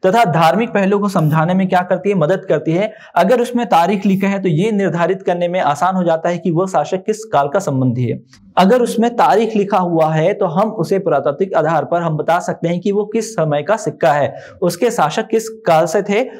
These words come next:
और वहां का सामाजिक, राजनीतिक और आर्थिक स्थिति कैसे थी। बात करते हैं, सिक्कों का अध्ययन कहलाता है, न्यूमिस्मेटिक्स कहलाता है। और साथ ही याद रखिएगा, सिक्कों का जो भार होता है वो grain में नापा जाता है। अब एक ग्राम में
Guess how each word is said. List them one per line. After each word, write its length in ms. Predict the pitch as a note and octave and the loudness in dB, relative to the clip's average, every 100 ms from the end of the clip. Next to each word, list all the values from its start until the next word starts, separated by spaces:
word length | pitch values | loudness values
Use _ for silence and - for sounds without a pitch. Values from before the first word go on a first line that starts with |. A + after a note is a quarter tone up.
| - F3+ | -2 2
और 200 | G3+ G3 | 4 4
वहां 260 | D#3+ F3+ F#3+ - | 2 0 -2 -2
का 380 | F#3 G#3+ C4 - | 0 0 -2 -12
सामाजिक, 540 | - E3 D#3 D#3+ G#3+ F#3+ | -2 2 2 2 0 2
राजनीतिक 520 | D#3 D3 D#3 E3+ G3 | 2 2 0 -2 -4
और 380 | - F3 D3 - D3+ | 0 2 2 0 0
आर्थिक 480 | D3+ D3+ G#3 G#3 - - _ _ | 0 0 -4 -4 -16 -20 _ _
स्थिति 380 | E3 - D#3+ A#3 | -4 -2 0 0
कैसे 360 | A#3 D#3+ D#3+ C3+ | 2 0 2 -2
थी। 300 | - A2 - _ _ | -4 -8 -14 _ _
बात 340 | C3 G3+ B3 - | 4 4 2 0
करते 220 | A3+ A#3 | 0 2
हैं, 100 | A#3 | 0
सिक्कों 320 | A3+ E3 A#3 | 0 0 0
का 120 | A3+ A3+ | 0 0
अध्ययन 380 | E3 D3 A3+ A3 | 0 0 -2 0
कहलाता 420 | G3+ E3 D#3+ F#3+ | 2 2 2 0
है, 300 | C#3+ E3+ G3 - _ | 0 -2 -4 -14 _
न्यूमिस्मेटिक्स 800 | E3 B3 A#3+ F#3+ G#3 F3 G#3+ - | 2 4 2 2 0 0 0 -4
कहलाता 440 | - F#3+ D3+ C#3 C#3+ | 0 2 2 2 0
है। 140 | C#3+ | 0
और 160 | D#3+ E3+ | 0 0
साथ 280 | E3+ F3 G#3 | 0 -2 0
ही 100 | A3 | -2
याद 160 | G#3+ | 0
रखिएगा, 400 | G#3+ G3 F#3 F3 | -2 0 0 0
सिक्कों 340 | G3+ C#3 D#3+ G3 | 0 -4 -2 0
का 100 | G#3+ | 2
जो 140 | F#3+ | 2
भार 280 | F3 D3 F#3 | 0 2 2
होता 220 | F#3+ D#3+ E3 | 2 0 0
है 160 | F3+ A#3 - - | 0 -2 -10 -4
वो 100 | E3+ F#3+ | 0 2
grain 280 | C#3 F#3+ A3 | 2 2 2
में 120 | G#3 | 2
नापा 260 | E3+ B2 C#3+ | 0 0 0
जाता 300 | C3 A#2+ C3 | 0 -2 -4
है। 100 | B2+ - | -4 0
अब 260 | F#3+ - - | -2 0 0
एक 200 | A#3 F#3 | 0 2
ग्राम 300 | G#3 G#3 E3+ | 0 0 0
में 260 | D3+ G3 | 0 -2